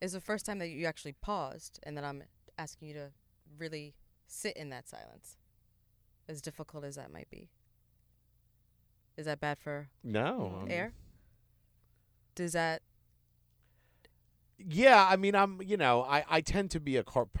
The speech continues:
Speaker 2: a compartmentalizer, which is another issue related to,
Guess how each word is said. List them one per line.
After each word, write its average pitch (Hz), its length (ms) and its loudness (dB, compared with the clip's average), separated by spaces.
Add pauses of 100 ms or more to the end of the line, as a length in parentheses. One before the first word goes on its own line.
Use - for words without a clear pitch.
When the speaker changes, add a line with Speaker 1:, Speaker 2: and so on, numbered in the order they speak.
(100)
Speaker 2:
a 110 60 -8
compartmentalizer, 127 1200 -2
which 110 200 -4
is 101 120 -4
another 113 420 -2
issue 139 600 -6
related 117 540 -2
to, 107 460 -4